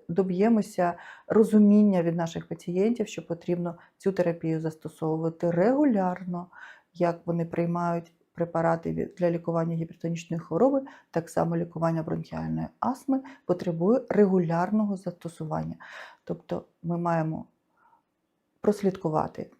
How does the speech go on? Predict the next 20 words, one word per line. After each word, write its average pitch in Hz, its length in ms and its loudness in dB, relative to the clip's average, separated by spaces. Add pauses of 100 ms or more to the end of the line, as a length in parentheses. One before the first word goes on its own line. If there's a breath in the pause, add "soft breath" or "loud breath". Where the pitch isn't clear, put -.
(140)
за 180 180 4
правильністю 175 800 0 (140)
техніки 185 460 0
інгаляції. 202 800 0
На 185 140 2
щастя, 180 500 0
ми 175 140 2
маємо 175 520 0 (460 loud breath)
можливість 185 600 2
використовувати 165 800 0
препарати 170 580 -2
в 190 160 0
інгаляційній 190 680 0
формі, 202 440 0
і 170 420 -6
це - 180 -4
треба 170 380 -4 (380 loud breath)
пацієнтам 165 720 -4
завжди 156 340 -6
казати, 214 560 -4